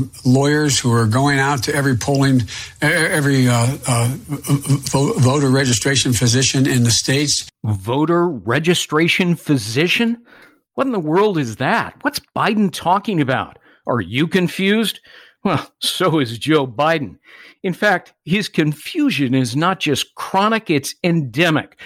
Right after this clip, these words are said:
Speaker 2: One bizarre comment after another. Here's Biden prattling on about the time he was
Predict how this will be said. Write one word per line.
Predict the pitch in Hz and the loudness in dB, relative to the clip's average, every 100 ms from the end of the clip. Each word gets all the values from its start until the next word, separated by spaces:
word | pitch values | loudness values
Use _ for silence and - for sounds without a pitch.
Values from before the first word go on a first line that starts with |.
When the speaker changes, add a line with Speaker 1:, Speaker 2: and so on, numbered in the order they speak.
| - | -20
Speaker 2:
One | - 226 247 202 | -6 0 2 0
bizarre | 131 113 127 107 110 139 190 196 | -2 -2 -2 -2 -4 -2 0 -2
comment | - - 180 180 175 | -4 -2 0 0 0
after | 160 151 151 147 | 0 0 0 0
another. | 143 135 - - _ _ - - - | 2 0 -4 -12 _ _ -16 -14 -2
Here's | 269 240 127 117 _ - | 2 2 0 -6 _ -2
Biden | 147 170 160 131 - | 0 0 0 -2 -4
prattling | - - 160 185 156 143 | -10 -4 -2 -2 -2 0
on | 135 139 127 | 2 0 0
about | 117 113 | -4 -4
the | 120 | -8
time | - 160 151 143 | -4 -2 0 0
he | 147 | -2
was | 143 131 101 | -2 -4 -6